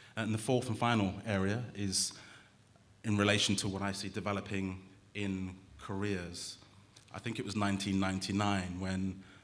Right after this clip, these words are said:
uh, the first high-profile person in this country, uh, announced his move towards a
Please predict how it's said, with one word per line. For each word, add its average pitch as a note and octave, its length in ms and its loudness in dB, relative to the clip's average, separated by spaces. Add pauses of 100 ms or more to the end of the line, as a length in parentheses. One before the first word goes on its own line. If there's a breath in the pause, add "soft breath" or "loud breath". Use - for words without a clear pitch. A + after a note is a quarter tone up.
(180 loud breath)
uh, F#2 160 -4
the F#2+ 100 -10
first G2 300 -2
high-profile G2 600 -2
person F#2+ 380 -4
in F#2 80 -2
this F2+ 160 -4
country, F2+ 540 -8 (640 loud breath)
uh, F2 140 -8 (200)
announced G2 580 -2
his G2+ 160 -4
move G2+ 280 -2
towards F#2+ 340 -6
a F#2+ 320 -2